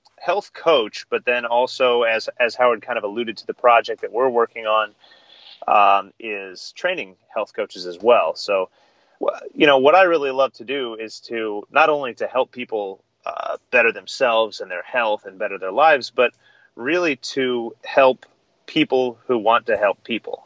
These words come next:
I, I love coaching coaches or training trainers. I, you know, it's something that I've always loved to do. So in that regard, um, my, my background started in personal training, uh, with a bachelor's degree in exercise science,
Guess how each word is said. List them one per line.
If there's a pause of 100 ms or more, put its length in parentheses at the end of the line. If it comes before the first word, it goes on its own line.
(120)
I,
I
love
coaching
coaches
or
training
trainers.
I, (160)
you
know,
it's
something
that
I've
always
loved
to
do.
So (460)
in
that
regard, (140)
um, (260)
my,
my
background
started (600)
in
personal
training, (540)
uh,
with
a (220)
bachelor's
degree
in
exercise
science,